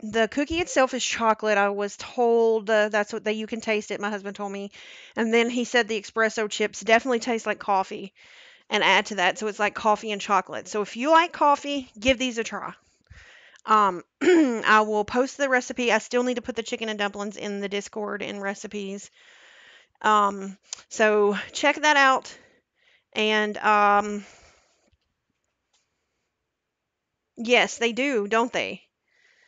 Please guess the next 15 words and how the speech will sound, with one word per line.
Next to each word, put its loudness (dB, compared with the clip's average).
And, 2
uh, 6
I'm 2
gonna 2
rate 4
grand. 0
And 0
I 6
appreciate 0
you -8
guys 4
coming 0
and -2
joining -2
me. -2